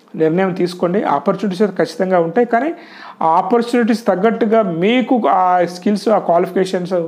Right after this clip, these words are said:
ఇంప్రూవ్ చేసుకోగలగాలి. ఇక్కడ లేదంటే అబ్రాడ్ వెళ్ళగలిగేటువంటి స్తోమత మీకు ఉండాలి. ఇవన్నీ ఆలోచించుకోండి.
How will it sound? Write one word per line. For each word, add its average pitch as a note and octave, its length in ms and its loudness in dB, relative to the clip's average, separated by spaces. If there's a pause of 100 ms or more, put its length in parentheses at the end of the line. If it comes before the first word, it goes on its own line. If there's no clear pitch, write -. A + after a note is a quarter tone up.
(360)
ఇంప్రూవ్ G3+ 320 0
చేసుకోగలగాలి. D#3+ 760 0 (520)
ఇక్కడ F#3 220 0
లేదంటే G3+ 440 2 (340)
అబ్రాడ్ F#3 340 2
వెళ్ళగలిగేటువంటి F3 680 2
స్తోమత E3 340 -2
మీకు D#3+ 240 -4
ఉండాలి. D#3 280 -6
ఇవన్నీ E3+ 280 -2
ఆలోచించుకోండి. F3+ 800 -2